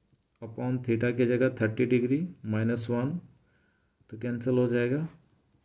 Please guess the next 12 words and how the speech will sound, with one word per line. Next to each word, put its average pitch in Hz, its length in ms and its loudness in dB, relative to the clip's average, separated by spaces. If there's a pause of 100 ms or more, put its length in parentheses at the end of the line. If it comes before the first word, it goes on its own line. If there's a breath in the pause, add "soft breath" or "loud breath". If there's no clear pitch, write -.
(120)
ट्वेल्व 123 240 -2
टाइम्स 120 320 -4
में। 143 220 -4
It 113 240 -2
means 123 180 -4 (120)
twelve 123 340 2
minus 127 500 0 (300)
one, 82 260 -4 (600 loud breath)
then 117 280 -2
we 110 160 2
get 147 420 2 (480)
eleven। 135 380 -2